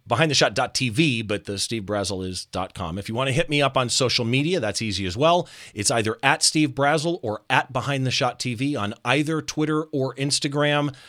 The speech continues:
I spend most of my time on Twitter nowadays, but I'm active on Instagram as well, and I hope to see you there. And if you wanna subscribe to the podcast, make sure that you do that wherever you get your podcasts, audio or video.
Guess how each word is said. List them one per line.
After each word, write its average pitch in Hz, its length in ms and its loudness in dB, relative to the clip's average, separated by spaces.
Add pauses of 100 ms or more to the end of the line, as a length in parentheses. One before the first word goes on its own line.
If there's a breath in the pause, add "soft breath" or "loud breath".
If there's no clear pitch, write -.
(140)
I 110 60 -8
spend 185 300 0
most 135 340 4
of - 40 -20
my 151 140 0
time 143 280 -2
on 101 140 -2
Twitter 147 280 -2
nowadays, 151 460 0
but 185 140 -10
I'm 180 140 -4
active 135 320 -4
on 123 120 0
Instagram 113 520 -4
as 98 120 -6
well, 110 220 -4
and 90 80 -8
I 85 40 -6
hope 110 120 -8
to - 80 -10
see 104 140 -6
you 92 100 -4
there. 90 240 -2 (400 loud breath)
And 123 160 2
if 139 180 -2
you 147 80 4
wanna 160 160 4
subscribe 170 500 0
to 160 60 -4
the 156 80 -2
podcast, 147 600 0
make 117 320 -2
sure 143 180 -2
that 131 120 -6
you 123 100 -4
do 120 140 -2
that 113 180 -2
wherever 143 420 -2
you 123 160 -2
get 101 160 -4
your 98 100 -6
podcasts, 90 680 -4 (120)
audio 143 480 2
or 185 180 2
video. 123 440 4